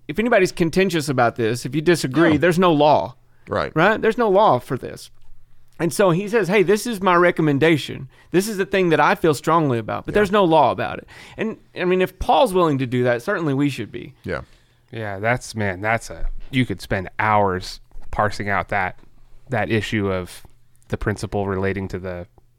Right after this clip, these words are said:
Speaker 3: the issue at hand and how people mess up the specificity and all of that. That's, that's, oh.
Speaker 1: And here's something I find really interesting too, is there's this crazy, crazy thing that happens where that kind of legalism, um,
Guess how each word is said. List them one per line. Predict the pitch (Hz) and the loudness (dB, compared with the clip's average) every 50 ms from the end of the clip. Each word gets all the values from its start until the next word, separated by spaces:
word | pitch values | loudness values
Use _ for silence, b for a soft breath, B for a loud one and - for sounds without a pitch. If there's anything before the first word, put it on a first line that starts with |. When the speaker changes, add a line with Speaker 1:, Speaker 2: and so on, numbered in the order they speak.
| _ _ _ - | _ _ _ -16
Speaker 3:
the | 113 104 98 - 101 | -10 -8 -6 -6 -6
issue | 95 - - 107 98 | -6 -4 -4 -2 -2
at | - - | -4 -4
hand | - 104 98 98 95 95 92 | -6 -6 -4 -4 -4 -4 -6
and | 90 90 85 67 58 - b b b b b b b | -8 -10 -12 -14 -16 -18 b b b b b b b
how | b - 110 | b -4 -2
people | - 120 107 - 98 95 87 - | 0 -2 -2 -2 -4 -8 -8 -8
mess | - 110 104 95 - | -6 -6 -4 -4 -4
up | 107 - - | -4 -4 -4
the | 101 | -8
specificity | - - - 104 - - 101 - 107 95 - 107 98 101 98 98 | -6 -4 -4 -4 -4 -4 -6 -6 -6 -6 -6 -6 -8 -6 -6 -8
and | 92 90 | -8 -6
all | - - 117 113 113 | 0 2 4 4 4
of | 101 92 | 2 0
that. | 98 92 85 | -2 -4 -4
That's, | 92 107 104 - | -4 -4 -4 -4
that's, | - 117 110 - - | -6 -6 -6 -6 -8
oh. | 110 - - - - B B B B B B | -10 -10 -10 -18 -20 B B B B B B
Speaker 1:
And | 151 | -2
here's | 143 202 233 233 | 0 0 0 0
something | - 202 151 143 | -2 -2 0 2
I | 135 139 | 0 0
find | 139 - 147 135 131 127 | 2 0 0 0 2 2
really | 131 135 131 131 113 | 4 4 4 4 2
interesting | 123 117 127 123 117 123 117 | 0 -2 -6 -6 -6 -6 -6
too, | - - 147 147 135 123 117 98 | -4 -2 0 2 4 4 4 4
is | 117 120 113 113 - 113 - | 2 0 -2 -4 -8 -18 -14
there's | 113 127 135 135 131 127 | -6 -4 -2 -2 -2 -2
this | 139 131 127 | -4 -4 -4
crazy, | - - - 160 180 190 175 160 143 135 120 110 104 - - _ _ _ | -6 -2 0 2 2 2 2 0 -2 -2 -4 -6 -10 -16 -20 _ _ _
crazy | - - 156 165 147 143 | -2 0 0 0 0 -2
thing | 135 - 143 143 | -2 -2 -2 -2
that | 139 123 | -2 -2
happens | 120 127 123 123 120 123 123 117 120 | 0 2 2 2 2 0 -6 -4 -2
where | 127 123 123 123 117 113 B B B B B B B B B B B | 0 2 4 2 2 0 B B B B B B B B B B B
that | 131 123 151 156 147 - | 0 2 2 2 2 0
kind | - - 185 180 180 175 151 | -2 -2 0 2 2 2 0
of | 143 117 123 | 0 -2 -2
legalism, | 123 120 120 135 139 143 147 147 147 143 147 151 147 160 170 170 180 196 202 190 - b b b b b b b - | -6 -4 -2 -2 0 0 0 0 2 2 2 2 2 0 0 0 0 -2 -4 -8 -12 b b b b b b b 0
um, | 156 151 143 139 135 131 127 123 120 117 117 - | 2 2 4 4 4 4 2 2 0 -2 -6 -10